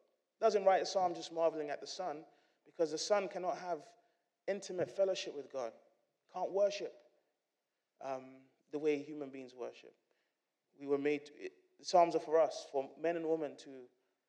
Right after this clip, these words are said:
be moved to seek God, to find him, to talk to him, to have a relationship with him. These are the three things he says, three things he says about God's ways with man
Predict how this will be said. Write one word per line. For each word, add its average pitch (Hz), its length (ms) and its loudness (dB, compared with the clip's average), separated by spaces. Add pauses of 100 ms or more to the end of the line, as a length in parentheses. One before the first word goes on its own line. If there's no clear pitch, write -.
(300)
be 147 160 -12
moved 190 400 -4
to 170 80 -12
seek - 320 -10
God, 147 220 2 (680)
to - 60 -20 (120)
find 151 260 -6
him, 135 160 -16 (880)
to - 160 -20
talk 160 280 0
to 151 60 -12
him, 135 220 -14 (200)
to 117 60 -20 (540)
have 120 160 -2
a 120 40 0
relationship 117 480 -4
with - 100 -20
him. 113 80 -14 (440)
These 240 140 -2
are 294 40 2
the 254 80 8
three 175 240 -2
things 143 320 -4
he 127 120 -12
says, 120 280 0
three 208 180 -8
things 160 200 -10
he 139 100 -16
says 117 360 -2 (920)
about 120 340 -2
God's 139 260 2
ways 127 560 -8
with 113 200 -14
man 117 240 -8